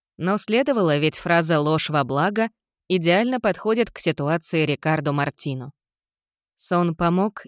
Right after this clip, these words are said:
и Рикардо перестал жить по чужой указке — а для меня это осуществление давней мечты — сыграть роль. Да, я хорошо справилась, и окрыленная зарегистрировалась на порталах,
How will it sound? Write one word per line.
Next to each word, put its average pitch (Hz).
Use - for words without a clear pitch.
и 170
Рикардо 175
перестал 180
жить 180
по 156
чужой 147
указке — 165
а 160
для 156
меня 170
это 143
осуществление 156
давней 160
мечты — 160
сыграть 196
роль. 139
Да, 233
я 233
хорошо 208
справилась, 151
и 165
окрыленная 170
зарегистрировалась 190
на 160
порталах, 202